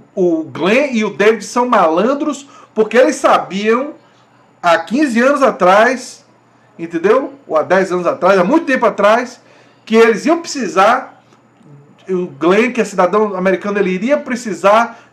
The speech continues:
de um passaporte brasileiro pra evitar ser deportado pela portaria seis seis seis que o meu ministro da Justiça iria assinar, que ela,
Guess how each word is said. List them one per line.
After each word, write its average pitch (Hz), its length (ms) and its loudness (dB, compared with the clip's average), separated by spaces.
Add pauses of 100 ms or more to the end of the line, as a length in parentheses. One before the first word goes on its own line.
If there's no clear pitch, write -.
de 190 80 -6
um 190 80 -8
passaporte 208 640 0
brasileiro 202 720 0 (200)
pra 226 160 2
evitar 220 300 2
ser 220 160 0
deportado 214 640 0
pela 240 240 0
portaria 226 560 2
seis 180 140 -2
seis 262 480 4
seis 240 300 0 (220)
que 240 120 -4
o 233 40 0
meu 254 140 2
ministro 247 500 0
da 269 60 0
Justiça 247 580 -6 (160)
iria 247 500 2
assinar, 254 640 -2 (180)
que 247 100 -2
ela, 277 400 2